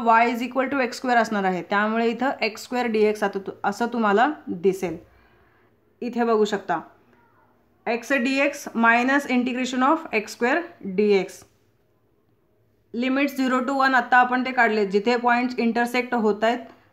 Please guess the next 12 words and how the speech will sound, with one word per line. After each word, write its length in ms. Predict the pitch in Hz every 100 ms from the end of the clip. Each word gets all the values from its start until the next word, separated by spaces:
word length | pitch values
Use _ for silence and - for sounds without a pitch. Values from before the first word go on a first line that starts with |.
| _
ते 120 | 247 247
म्हणजे 280 | 254 247
आपले 300 | 247 240 240 247 240
लिमिट 340 | 220 214 214 208
असणार 260 | 202 208
आहेत 340 | 196 214 233 233
एक्सचे 400 | 233 262 254 247
पॉइंट्स. 400 | 208 170 165 -
ओके, 180 | 202 262 247 - _ _ _ _
so 140 | - 247 233
एक्सचा 540 | 247 - 277 247 285
इंटिग्रेशन 600 | 285 254 269 277 269 285